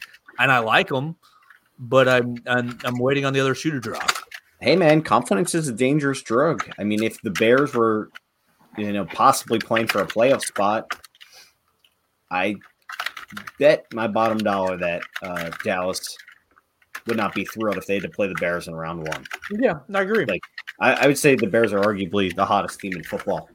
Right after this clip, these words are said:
Speaker 2: heading into this week. One of 'em.
Speaker 1: Yeah, yeah, yeah, yeah. All right, I wrote down thirty-one twenty-four, and I think that's what I'm gonna settle, uh, for the Bears. Thirty-one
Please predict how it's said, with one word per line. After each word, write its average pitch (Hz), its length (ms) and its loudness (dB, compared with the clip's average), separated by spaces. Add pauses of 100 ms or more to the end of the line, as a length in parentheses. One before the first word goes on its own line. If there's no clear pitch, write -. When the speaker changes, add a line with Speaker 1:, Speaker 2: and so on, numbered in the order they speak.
(140)
Speaker 2:
heading 101 180 -4
into 87 200 -4
this 80 200 -8
week. 80 140 -6 (1500)
One 104 200 0
of 82 80 -6
'em. 73 140 -14 (480)
Speaker 1:
Yeah, 202 240 0 (200)
yeah, 135 180 -8 (160)
yeah, 117 140 -12 (120)
yeah. 101 140 -12 (1400)
All 175 80 8
right, 180 100 12
I 196 40 10
wrote 226 200 12
down 208 340 4
thirty-one 202 720 4
twenty-four, 160 960 -2 (720)
and 143 240 -2
I 143 40 -2
think 156 180 -6
that's 147 160 -2
what 151 100 4
I'm 139 60 2
gonna 131 140 -2
settle, 117 440 -2 (180)
uh, 123 240 -2
for 120 120 -8
the 110 80 -6
Bears. 107 420 -4
Thirty-one 139 600 -2